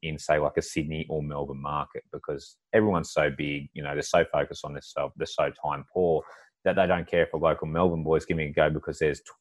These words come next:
twenty thousand local Melbourne boys or girls giving it a go. Um, but the off turn of that as well is being a regional town, yes, we're a big mining town, the money that you might be able to secure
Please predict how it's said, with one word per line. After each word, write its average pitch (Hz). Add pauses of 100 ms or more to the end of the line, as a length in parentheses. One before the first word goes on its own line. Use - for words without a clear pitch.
twenty 78
thousand 73
local 69
Melbourne 69
boys 67
or 69
girls 67
giving 67
it 64 (100)
a -
go. -
Um, 92 (180)
but 101 (400)
the -
off 95 (140)
turn 87
of 76
that 73
as 73
well 87
is 78
being 76
a 73
regional 73
town, 92
yes, 76
we're 71
a 67
big 73
mining 69 (120)
town, 95 (580)
the 95
money 95
that 85
you 85
might 80
be 78
able 76
to -
secure 82